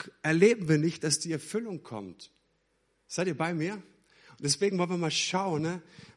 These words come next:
Was ist denn eigentlich in der Apostelgeschichte begegnet und wie haben sie erlebt, dass diese Verheißung wirklich erfüllt wird? Und wir sehen, wenn wir ganz zurückgehen,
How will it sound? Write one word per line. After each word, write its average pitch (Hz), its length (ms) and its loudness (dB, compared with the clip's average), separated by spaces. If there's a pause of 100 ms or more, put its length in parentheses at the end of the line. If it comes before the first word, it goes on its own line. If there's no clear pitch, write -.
Was 175 160 0
ist - 280 -2
denn 214 240 2
eigentlich 151 880 -4 (360)
in 151 100 -4
der 147 100 -4
Apostelgeschichte 151 1300 -6
begegnet 139 880 -6
und 117 180 -10
wie 143 120 -4
haben 143 120 -4
sie - 380 -6
erlebt, 139 640 -6 (240)
dass - 300 -8 (260)
diese 143 220 -4
Verheißung 151 1080 -6 (200)
wirklich 131 360 -8
erfüllt 117 560 -10
wird? 90 300 -18 (800)
Und 135 80 -4
wir 147 40 -4
sehen, 190 460 -4
wenn 143 160 -6
wir 151 80 -6
ganz 160 360 -8
zurückgehen, 170 760 -6